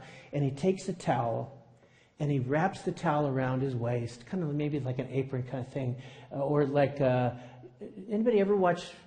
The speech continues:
football? The quarterback's got that towel hanging off the back.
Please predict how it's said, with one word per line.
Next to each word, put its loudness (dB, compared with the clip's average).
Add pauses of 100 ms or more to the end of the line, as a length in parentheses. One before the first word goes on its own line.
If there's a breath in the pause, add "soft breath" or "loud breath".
(120)
football? -2
The -6
quarterback's 6
got 0
that 0
towel 2
hanging 0
off -4
the -2
back. -2